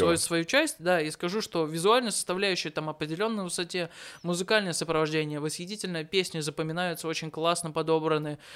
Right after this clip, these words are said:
э, что открывающий опенинг очень крутой, классно сделанный, это паприка, которая движется по разным компьютерам, э, разным, э,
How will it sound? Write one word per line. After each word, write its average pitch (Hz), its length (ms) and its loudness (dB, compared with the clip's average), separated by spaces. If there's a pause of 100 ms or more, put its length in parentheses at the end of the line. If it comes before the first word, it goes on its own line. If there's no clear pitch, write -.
(140)
э, 156 100 -2
что 165 460 0
открывающий 175 760 2
опенинг 160 580 0
очень 175 300 -2
крутой, 156 520 0
классно 160 380 2
сделанный, 160 480 -2
это 151 180 -6
паприка, 165 460 -2
которая 151 360 -2
движется 165 440 -4
по 147 160 -2
разным 151 460 -2 (720)
компьютерам, 165 760 2
э, 156 80 2
разным, 160 500 0
э, 156 160 -4